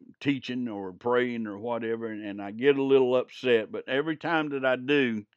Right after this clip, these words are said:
especially when I'm praying, every time that I get upset and I say, I just say, "Lord, you know, you know." And this, this scripture always comes back to my mind. I don't know, I don't know how to pray. I don't know what to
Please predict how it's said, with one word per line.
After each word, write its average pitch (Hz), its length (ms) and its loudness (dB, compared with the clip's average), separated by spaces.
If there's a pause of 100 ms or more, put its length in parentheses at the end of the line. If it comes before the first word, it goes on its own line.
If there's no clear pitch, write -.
(440)
especially 139 540 2
when 117 180 -6
I'm 113 160 -4
praying, 104 480 -4 (680)
every 139 240 0
time 151 280 0
that 127 120 -4
I 123 120 0
get 135 240 2
upset 127 460 0
and 113 180 -8
I 123 120 -8
say, 120 140 -12 (280)
I 135 120 0
just 143 140 -10
say, - 160 -8
"Lord, 160 300 0
you 190 140 -4
know, 147 360 4 (440)
you 151 200 -4
know." 147 360 0 (760)
And 127 180 -2
this, 143 220 -4
this 156 260 -4 (520)
scripture 123 460 -4
always 123 300 -2
comes 113 320 -6
back 107 280 -12
to 104 60 -16
my 107 140 -10
mind. 92 440 -10 (1000)
I 147 120 2
don't 170 160 -2
know, 156 300 2
I 139 140 2
don't 147 160 0
know 127 140 -4
how 123 220 0
to 113 80 -8
pray. 90 420 -4
I 117 100 -6
don't 117 160 -10
know 117 80 -12
what 117 260 -6
to - 60 -20